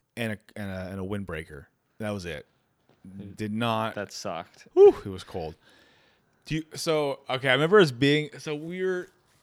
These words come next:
Speaker 1: the last week of us living there, uh, in that Airbnb, it lives up to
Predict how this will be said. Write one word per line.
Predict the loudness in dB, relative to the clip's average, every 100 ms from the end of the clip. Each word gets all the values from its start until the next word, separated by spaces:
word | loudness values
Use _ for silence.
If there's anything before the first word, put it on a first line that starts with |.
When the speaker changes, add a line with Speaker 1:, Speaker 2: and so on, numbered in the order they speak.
| _ _
Speaker 1:
the | -8
last | -2 0 0 0 -4 -10 -8
week | -4 -4 -6
of | -12 -8
us | -6 -6
living | -6 -8 -8 -8
there, | -10 -12 -14 -20 _ _ -14
uh, | -10
in | -6 -4
that | -2 -2
Airbnb, | -4 -4 -4 -4 -6 -4 -4 -6 -10 _ _ _ _ _ _ _ _ _
it | -10 -6
lives | 0 0 2
up | 0 0 -4 _ -8
to | -2 0 0 -2